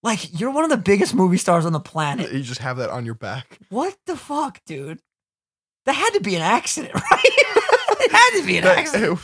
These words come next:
Speaker 2: <laughs> at what part of getting that tattoo are you like, "Oh, fuck yeah, this is a good idea"?
Speaker 1: Maybe he was shit-faced one night and just said, "Yeah, just give me whatever you're
Speaker 2: Has to
Speaker 1: feeling.
Speaker 2: have been.
Speaker 1: Fuck me up." And he
Speaker 2: Yeah,
Speaker 1: just
Speaker 2: "Fuck
Speaker 1: drew a
Speaker 2: me up,
Speaker 1: dragon.
Speaker 2: fam."
Speaker 1: I'm getting a tattoo soon.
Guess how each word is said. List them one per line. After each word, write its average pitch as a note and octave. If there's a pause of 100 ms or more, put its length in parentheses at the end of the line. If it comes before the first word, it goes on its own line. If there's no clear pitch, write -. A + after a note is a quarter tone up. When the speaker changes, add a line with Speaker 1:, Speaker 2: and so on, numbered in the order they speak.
(180)
Speaker 2:
<laughs> -
at D#3
what - (320)
part D3
of B2+
getting C#3
that C3
tattoo C3+
are B2+
you A2+
like, F#2+
"Oh, G#2
fuck -
yeah, F#2+
this G#2+
is C3+
a C3+
good B2+
idea"? G#2
Speaker 1:
Maybe E3
he G#3
was G3+
shit-faced -
one F3+
night F#3
and E3+
just D3+
said, D3
"Yeah, A#2+
just - (220)
give E3
me E3
whatever D3+
you're B2
Speaker 2:
Has C3+
to D#3+
Speaker 1:
feeling. D3+
Speaker 2:
have G#2
been. G2
Speaker 1:
Fuck -
me A3
up." F#3
And G3
he F#3+
Speaker 2:
Yeah, -
Speaker 1:
just -
Speaker 2:
"Fuck F3
Speaker 1:
drew F3
a E3+
Speaker 2:
me D#3+
up, D3+
Speaker 1:
dragon. F#3+
Speaker 2:
fam." D3+ (360)
Speaker 1:
I'm F#3
getting C4+
a F#3
tattoo E3+
soon. D#3